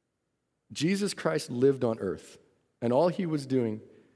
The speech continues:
was manifesting what God in his mind. So God thought, "If I saw this type of situation, this is how I'd react." Jesus was the life.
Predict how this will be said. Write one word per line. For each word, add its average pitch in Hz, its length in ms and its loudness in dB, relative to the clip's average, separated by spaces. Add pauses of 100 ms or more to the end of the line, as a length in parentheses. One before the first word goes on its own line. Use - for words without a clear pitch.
(360)
was 110 120 -6
manifesting 127 600 0
what 131 100 -4
God 107 200 0
in 120 100 0
his 123 200 -2
mind. 92 300 -4 (1120)
So 131 100 -2
God 151 300 2
thought, 120 280 0 (140)
"If 123 160 2
I 151 120 4
saw 165 260 2
this 135 180 -2
type - 240 -6
of 117 80 -4
situation, 110 640 -2
this 110 180 0
is 127 120 -4
how 104 240 -2
I'd 98 160 -2
react." 90 500 -6 (880)
Jesus 98 360 -4
was 107 340 -4 (120)
the 127 100 0
life. 165 360 -6